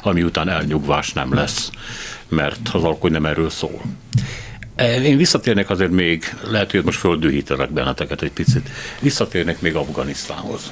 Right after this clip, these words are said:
Mert azok a hangok, amikről én beszéltem, és amik a médiát uralják, amiről a legtöbb vita folyik, és ami nagyon magabiztossá tette egyébként a nyugatellenes hangokat, és ebben nekik biztos sok tekintetben igazuk is van,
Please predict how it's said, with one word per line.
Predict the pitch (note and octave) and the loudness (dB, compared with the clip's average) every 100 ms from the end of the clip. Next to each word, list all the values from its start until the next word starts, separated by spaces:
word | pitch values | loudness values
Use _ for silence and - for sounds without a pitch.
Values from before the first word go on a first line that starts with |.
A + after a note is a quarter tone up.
| - | -6
Mert | F2+ | -2
azok | - F3 E3 | 2 2 2
a | A2 | 0
hangok, | G2 G2 F2 D#2 | 2 2 2 0
amikről | - E2 D#2 D#2 | -2 -2 2 2
én | D#2 | 4
beszéltem, | D2+ D2+ - C#2+ - D#2+ F#2+ F#2+ - - - - - | 2 0 -2 -2 -2 -2 -2 -6 -14 -18 -18 -20 -10
és | G2+ A2+ | -2 0
amik | G2 F2+ - | 2 2 4
a | F2 | 4
médiát | E2+ A2 G2+ F2 D2+ | 4 4 4 2 2
uralják, | F2+ E2 D#2 D#2 D2+ | 0 2 2 0 0
amiről | E2+ D#2 D#2 | -2 0 2
a | D2+ | 2
legtöbb | E2 - D2+ | 0 -2 0
vita | D#2+ E2 F2 | 0 -2 -2
folyik, | - E2 - | 2 2 2
és | E2+ - | -2 0
ami | E2+ E2+ E2+ - - - - | 2 2 0 -6 -20 -20 -8
nagyon | G2+ G2 C#3 G2+ F2 E2+ E2+ E2+ - - - - | 0 2 4 4 4 4 2 0 -6 -20 -20 -2
magabiztossá | G#2+ A#2+ F2+ F2 - F2 - E2 - | 2 2 2 0 0 -2 -2 -4 -2
tette | D#2+ D2+ - - E2+ - | -2 -2 -4 -4 -4 -2
egyébként | F#2 D#2 D#2 - D#2 D#2 | -2 -2 -2 -2 -2 -2
a | D#2+ | 0
nyugatellenes | F2+ F#2 E2+ E2+ D#2+ D2+ D#2 - - - - - - | 2 2 0 0 0 0 0 -2 -6 -10 -18 -18 -2
hangokat, | F#2 F2 D#2+ - G#2+ - | 2 2 2 2 0 2
és | C#3 - | 0 0
ebben | D3 C3+ C3+ | 0 2 2
nekik | C3+ C3 A2 G#2 A2 - | 2 2 0 -2 -4 -2
biztos | A2 - - | -4 -2 -4
sok | - - | -6 -6
tekintetben | - - D2+ D#2 D#2 E2 | -6 -4 -4 -4 -2 -2
igazuk | D2+ D2+ D#2 - | -2 -2 -6 -8
is | - | -6
van, | A2+ C#3 D3+ | 0 2 0